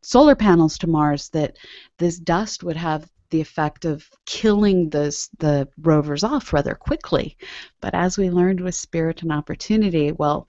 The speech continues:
first of all, what the wind brings, it also takes away. So while they did end up covered in dust, the wind would periodically clean them off nice and neat. Um,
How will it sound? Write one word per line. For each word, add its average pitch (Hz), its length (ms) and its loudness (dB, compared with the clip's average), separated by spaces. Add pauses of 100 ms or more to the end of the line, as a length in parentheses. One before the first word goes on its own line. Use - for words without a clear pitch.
(120)
first 160 260 -4
of 151 80 -6
all, 147 320 0 (200)
what 143 180 -2
the 160 60 -2
wind 143 260 -2
brings, 170 340 2
it 170 80 -4
also 170 260 -6
takes - 380 -8
away. 180 400 0
So 170 420 0 (420)
while 170 120 0
they 170 160 2
did 175 640 4
end 165 300 4
up 147 160 0
covered 156 400 -4
in 170 120 0
dust, 269 480 2
the 190 80 -4
wind 165 240 -2
would 156 140 -6
periodically 151 640 -6
clean 180 400 0
them 156 160 0
off 143 260 -4
nice - 300 -8
and 135 160 -2
neat. 113 220 -2 (600)
Um, 180 300 4